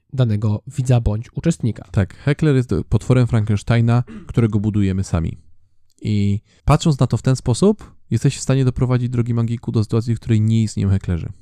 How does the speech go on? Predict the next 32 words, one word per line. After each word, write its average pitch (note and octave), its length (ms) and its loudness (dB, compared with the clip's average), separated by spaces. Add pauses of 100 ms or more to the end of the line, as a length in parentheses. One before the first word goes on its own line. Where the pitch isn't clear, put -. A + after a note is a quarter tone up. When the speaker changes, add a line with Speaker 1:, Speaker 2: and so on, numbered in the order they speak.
(400)
Speaker 1:
Wystarczy, D3 480 0
że G2+ 440 -2 (420)
dopasujesz A#2+ 480 0
się - 140 0
dobrze G2+ 260 -2
do A2 100 -4
swoich - 280 0
widzów. - 280 -4
Speaker 2:
Tak, F2+ 240 -2
a - 60 2
ty, F#3 120 0
drogi F#3 260 2
widzu, F#2+ 320 2 (500)
jeżeli A2 480 2 (680)
zdarzy A#2+ 280 4
ci - 60 -8
się A#2 80 0
popełnić A2 260 2
jakieś G#2+ 220 -4
faux A2 120 -2
pas G2+ 140 4
i G2 60 2
widzisz, A2+ 240 0
że G#2 100 0
magik, G#2 360 0
który - 280 0
dla F2+ 100 2
ciebie F#2 160 2
występuje, F#2 440 2
właśnie G2+ 260 2
się - 100 -4
frustruje, G#2+ 560 2